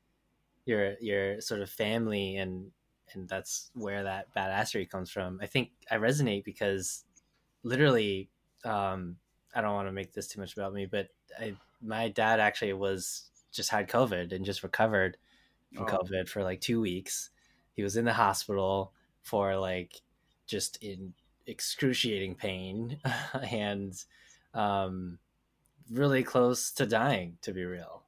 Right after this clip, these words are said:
Speaker 1: And that is, isn't even the first time that, uh, especially my family member or my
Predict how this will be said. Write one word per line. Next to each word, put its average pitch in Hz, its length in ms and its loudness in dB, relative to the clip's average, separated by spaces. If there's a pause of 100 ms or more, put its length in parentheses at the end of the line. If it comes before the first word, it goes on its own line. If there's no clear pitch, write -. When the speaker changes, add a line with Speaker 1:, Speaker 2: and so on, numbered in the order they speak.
(260)
Speaker 1:
And 101 680 -4 (1120)
that 117 320 4 (100)
is, 110 400 -2
isn't 120 260 0
even 117 220 2
the 104 100 2
first - 420 0
time 104 680 0
that, 95 380 4 (1080)
uh, 95 320 0 (180)
especially 104 800 0
my 95 480 -2 (200)
family 104 340 0
member 98 380 0
or 92 280 0 (220)
my 104 160 -6